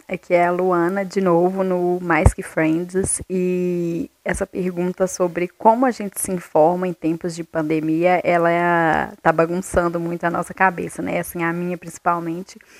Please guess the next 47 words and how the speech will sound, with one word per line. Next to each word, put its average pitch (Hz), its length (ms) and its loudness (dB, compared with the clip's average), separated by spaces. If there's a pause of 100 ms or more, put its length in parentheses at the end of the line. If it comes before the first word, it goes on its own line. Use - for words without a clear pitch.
(360)
porque, 190 1160 2
na 185 80 -2
realidade, 190 520 0
a 196 40 -6
gente 202 260 -10
consome 226 520 -4
informação 220 600 -6
o 220 40 -8
tempo 220 340 -10
todo, 220 460 -2
antes 240 320 -6
mesmo 196 340 -6
da 202 220 0
pandemia. 202 720 0 (340)
Só 202 180 4
que 214 100 -4
agora 202 340 2
fica - 180 -10
muito 226 380 -2
difícil 220 520 -10
você 220 220 -4
consumir 220 460 -8
tanta 269 300 -2
informação 226 760 -2
e, 247 80 2
assim, 226 220 0
informações 208 720 -2
que - 100 -14
não 233 160 -2
são 269 200 -4
tão 285 140 10
positivas, 247 800 2
né? 170 200 0
Não 175 200 -2
é 170 80 0
o 175 60 -2
que 202 80 -2
a 185 40 0
gente 185 220 -8
queria 185 240 -6
estar 220 320 -4
vendo, 190 380 -2
não 190 200 2
é 185 60 4
o 190 60 0
cenário 196 420 -2
ideal. 202 380 0